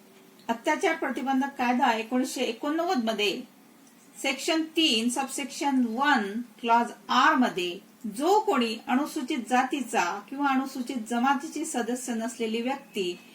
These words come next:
एखाद्या अनुसूचित जाती किंवा जमातीच्या व्यक्तीला सार्वजनिक ठिकाणी अपमान करण्याच्या हेतूने हेतू पुरस्पर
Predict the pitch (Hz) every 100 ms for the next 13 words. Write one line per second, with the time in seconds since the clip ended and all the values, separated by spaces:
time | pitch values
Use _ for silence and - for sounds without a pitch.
0 | - - 262 277 330 330 330 349 359 349
1 | 233 262 311 339 381 247 254 - 160 -
2 | - - - - 302 330 269 254 277 254
3 | 254 285 254 254 - 254 285 403 - 247
4 | 233 269 294 349 381 - 269 254 226 208
5 | 220 339 - - - - 226 - 294 370
6 | 392 370 302 262 220 214 196 196 175 -
7 | - - - 247 294 392 392 349 262 262
8 | 277